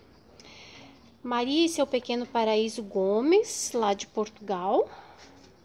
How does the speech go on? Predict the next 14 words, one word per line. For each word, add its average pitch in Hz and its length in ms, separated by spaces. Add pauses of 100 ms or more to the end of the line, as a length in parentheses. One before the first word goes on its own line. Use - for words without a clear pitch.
(600)
Eita, 269 340
que 226 100
eu 208 40
tô 226 120
mostrando 220 440
é 262 60
meus 262 240
lençol 277 600
lá 214 120
pendurado 208 680 (1160)
na 226 320
área, - 340 (680)
no 226 140
varal. 208 400